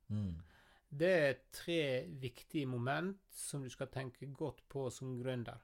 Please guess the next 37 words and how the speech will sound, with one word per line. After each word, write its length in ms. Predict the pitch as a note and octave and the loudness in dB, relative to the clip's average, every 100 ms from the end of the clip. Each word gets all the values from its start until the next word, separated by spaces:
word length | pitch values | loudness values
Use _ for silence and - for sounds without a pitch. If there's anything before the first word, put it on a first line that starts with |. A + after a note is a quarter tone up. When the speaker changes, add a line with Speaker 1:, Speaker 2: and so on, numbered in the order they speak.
| - | -4
Speaker 1:
Mm. 240 | F#2+ F#2 E2+ C#2 - _ _ _ - | -2 0 -4 -8 -16 _ _ _ -4
Speaker 2:
Eh, 380 | C#3 C#3+ D3 D#3+ F3 E3+ | 2 6 6 4 -2 -14
poenget 400 | - F3+ G3 F#3 | 2 4 6 6
med 140 | E3 - | 2 2
forretningsadressen 1040 | D#3+ F3 - C3+ B2+ C3+ B2+ - D#3+ F#3 | 2 2 0 -2 -2 0 -2 -2 -4 0
er 160 | F3 E3+ | 4 4
jo 160 | D3 | 2
at, 360 | C3 A#2 _ - - - | -2 -4 _ -14 -14 -14
eh, 680 | C#3 D3+ B2+ B2+ B2+ B2 B2 A2 A#2 D3 | -10 -6 -4 -4 -4 -4 -4 -6 -6 -8
de 80 | D3 | -8
fleste, 460 | A#2+ C#3 C3 - D3+ | -4 -4 -4 -2 -2
de 100 | C3+ | -2
vil 220 | C3 B2+ | -2 -2
jo, 140 | A#2 A2 F#2 - | -2 -4 -10 -16
som 200 | - C#3 | -12 -10
stifter 460 | - - C3 - C3 | -10 -6 -6 -4 -6
på 140 | B2 | -4
Voss, 300 | B2+ D3+ - | -4 -4 -4
de 100 | D#3 | -4
vil 200 | C3+ B2+ A2+ - _ | -2 -2 -4 -8 _
være 280 | - B2+ D3+ | -2 0 0
på 100 | D3+ | 0
Voss. 340 | C3+ F3 - F#2+ | 2 2 0 -2
Speaker 1:
Mm. 180 | F2+ F2 F2+ - | 0 -2 -4 -6
Speaker 2:
De 120 | D3 D3 | -4 0
vil 220 | C#3+ C#3+ | 0 0
ikke 220 | A#2+ B2+ | -2 0
ha 180 | C3 C#3 | 2 2
en 180 | C3 A#2+ | 2 0
investor 520 | B2 B2+ B2 - C3 | -2 -2 -4 -6 -8
som 160 | - A#2+ | -8 -8
plutselig 560 | C3 A#2+ - C3+ B2 | -8 -8 -6 -2 -2
s-, 240 | G#2+ - - - | -4 -8 -14 -8
flytter 420 | C3 B2+ - C3+ | -4 -4 -2 -4
selskapet 580 | - B2 A#2 - C3 A#2+ | -2 -4 -4 -6 -6 -6
til 220 | B2 A#2 | -4 -4
Oslo 440 | C3+ C#3 - D#3+ | -6 -4 2 2